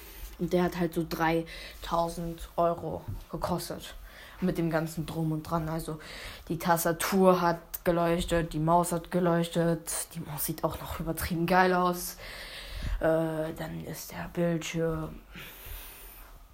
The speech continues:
okay, der Bildschirm ist eigentlich so normal. Ich mein, was soll man denn bitte geil an nen, was soll man denn bitte geil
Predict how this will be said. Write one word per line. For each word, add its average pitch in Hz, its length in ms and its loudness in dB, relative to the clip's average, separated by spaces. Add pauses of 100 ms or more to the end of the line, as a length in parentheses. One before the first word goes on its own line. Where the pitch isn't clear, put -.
(420)
okay, 170 340 0
der 165 160 -2
Bildschirm 165 720 0 (840)
ist - 460 -4
eigentlich 165 580 -2
so 156 300 -4
normal. 165 720 4
Ich 220 200 4
mein, 180 260 4 (360)
was 165 240 6
soll 170 240 6
man 165 520 2
denn 175 300 4
bitte 165 460 0 (840)
geil 214 560 8
an 180 280 4 (300)
nen, 196 440 4
was 180 680 6
soll 185 200 12
man 190 220 10
denn 180 200 8
bitte 175 600 4 (920)
geil 214 520 10